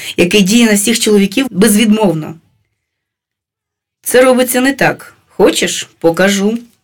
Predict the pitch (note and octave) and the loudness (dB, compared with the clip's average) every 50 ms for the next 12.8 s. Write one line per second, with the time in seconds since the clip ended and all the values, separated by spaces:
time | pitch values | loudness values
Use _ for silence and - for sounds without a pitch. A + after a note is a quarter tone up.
0 | _ _ _ _ _ - A#3 C4+ D#4 F4+ F4+ D#4 D#4+ A3+ B3+ D4 D4 A#3+ A#3+ A#3+ | _ _ _ _ _ 2 4 6 6 6 4 2 2 0 0 -2 0 0 -2 -2
1 | B3 A#3+ - B3+ B3+ B3+ B3+ - A#3+ A3 G#3+ G#3 F#3+ F3+ F3+ E3 D#3+ - - D3+ | 0 -2 -2 -2 -2 -4 -2 -4 -2 0 0 0 0 -2 -4 -6 -8 -8 -12 -16
2 | D#3+ - _ _ - - - - - G#3+ G#3+ G#3+ F#3+ F3 F3 E3+ D3 A#2+ B2 - | -16 -18 _ _ -8 -8 -6 -4 -2 -2 0 0 -2 -4 -6 -10 -12 -16 -16 -18
3 | _ _ - - - E3+ F#3+ G#3 G#3+ A#3 B3+ A#3+ - - F3+ - - G#3 G3+ G3 | _ _ -20 -10 -2 2 2 4 4 2 0 -2 -2 -4 -2 0 0 2 2 2
4 | G3+ A3+ A#3 G3+ F3+ F3 F3 - - _ _ _ _ - - _ - G3+ G#3 A3 | 2 0 0 -2 -2 -4 -8 -12 -18 _ _ _ _ -20 -6 _ 2 2 2 2
5 | A#3 C4+ C4 - D4+ D4 C#4+ - - - B3 A#3+ B3+ C4 C#4 C4+ - B3+ A#3 A3+ | 2 2 2 2 0 0 0 0 -2 -2 -2 0 0 0 0 0 0 -2 0 2
6 | A3+ A3 G#3+ A3 A#3 A#3+ C#4+ D#4 D4+ - - _ G3 G#3 A#3 A#3 A#3+ A#3+ A#3+ - | 0 0 0 -2 -2 0 0 0 0 -2 -8 _ -2 0 0 2 0 -2 -2 0
7 | C4 C4+ C#4+ C#4 B3+ A#3 A3+ G#3+ G#3 A#3 A#3 - A#3 G#3 G#3 A3 A3 G#3+ G#3+ G#3 | 0 2 2 2 2 2 2 2 2 0 0 0 -2 -2 -2 0 0 0 0 2
8 | F#3 E3+ D#3 D3 D#3 D3+ D#3+ - _ _ _ _ _ _ _ _ _ _ _ _ | 2 2 0 0 -4 -6 -10 -16 _ _ _ _ _ _ _ _ _ _ _ _
9 | - G3+ F#3+ F#3+ F3+ F3 D#3+ D3+ D3+ - _ _ - - - - E3 D#3+ E3 D#3+ | -8 -6 -4 -4 -4 -6 -6 -10 -14 -18 _ _ -14 -12 -8 -8 -8 -6 -6 -6
10 | D#3+ D#3+ D#3+ D#3+ D#3+ D#3 D#3 - - _ _ _ _ _ _ _ _ _ _ _ | -4 -4 -4 -4 -4 -8 -8 -12 -18 _ _ _ _ _ _ _ _ _ _ _
11 | _ _ - E3 F3 F3+ F3 E3 E3+ E3 E3+ E3+ F3 E3 E3 E3 E3 E3 D#3+ D#3+ | _ _ 0 2 4 4 4 2 2 2 2 4 4 4 4 4 4 2 2 2
12 | D#3+ E3 D#3+ D#3+ D#3+ D#3+ - - - E3+ E3 F3 F#3+ G#3+ A#3 | 2 2 2 2 2 0 -2 -2 -2 -2 -2 -2 -2 -4 -6